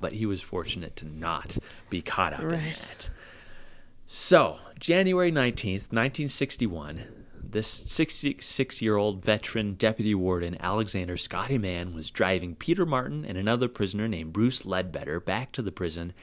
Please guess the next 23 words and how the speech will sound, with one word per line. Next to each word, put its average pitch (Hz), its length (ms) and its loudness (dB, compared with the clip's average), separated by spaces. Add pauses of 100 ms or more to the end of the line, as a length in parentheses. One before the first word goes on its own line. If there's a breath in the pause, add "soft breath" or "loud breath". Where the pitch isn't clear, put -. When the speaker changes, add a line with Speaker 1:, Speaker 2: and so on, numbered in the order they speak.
(160 loud breath)
Speaker 1:
after 101 300 2
a 87 60 0
visit 104 360 0
to 90 100 -6
a 87 40 -2
dentist's 90 480 -4
office 78 360 -6
on 78 200 -6
North 98 240 0
Latah 80 420 -4
Street - 340 -6
across - 320 -2
from 98 140 -6
Morris 85 240 -4
Hill 76 100 -6
Cemetery. 80 580 -6
So 90 160 -4
it's, - 180 -6 (520 loud breath)
it's - 180 -8
where, 151 300 6
uh, 85 340 4
there's 95 200 0
this 98 140 -4